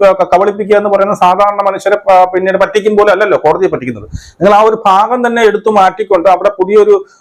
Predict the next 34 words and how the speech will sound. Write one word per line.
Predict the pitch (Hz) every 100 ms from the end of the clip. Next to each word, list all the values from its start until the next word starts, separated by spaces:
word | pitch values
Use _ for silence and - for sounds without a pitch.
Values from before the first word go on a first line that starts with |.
| _ -
ആ, | 185 180 180
കള്ള | 185 202
ഒപ്പൊക്കെ | 208 190 202 196
ഇട്ടെന്ന്, | 180 196 208
ഇട്ടെന്ന് | 208 - 196 208
പറയുന്നത് | 202 208 208
വളരെ | 202 208
ഗുരുതരമായിട്ടുള്ള | 170 196 240 294 262 226 208 185 180
ഒരു, | 170 165 - 160
ഒരു | 160 160
ആരോപണമാണ്. | 147 156 190 175 131 101 95
ആ | 160 254 233
ആരോപണത്തിൽ | 233 233 233 226
നിങ്ങൾ | 220 214
വന്ന് | 214 208
ചങ്ക-, | 190 170 190
ചങ്കുറപ്പുറ | - 190 214 214 208
എന്ന് | 202
പറഞ്ഞാൽ | 202 208
ഞാനത് | 220 220 220
ചെയ്തിട്ടില്ല | 220 233 233 220 226
എന്ന് | 220 214 254 - _ -
പറയാൻ | 233 247 262
ആ | 247 220
ബാലയ്ക്ക് | 214 233 247 240 220
കഴിയുന്നില്ല. | 226 214 156
എങ്കിൽ | 180 226 240
ബാലയ്ക്ക് | 202 233 254 240
പേരും | 240 254 269
കാര്യങ്ങളൊന്നും | 262 254 254 254
പറയണ്ടല്ലോ, | 233 240 202 196
അവരുടെ | 240 240
പേര് | 277
പറയണ്ടല്ലോ. | 277 262 262 185 123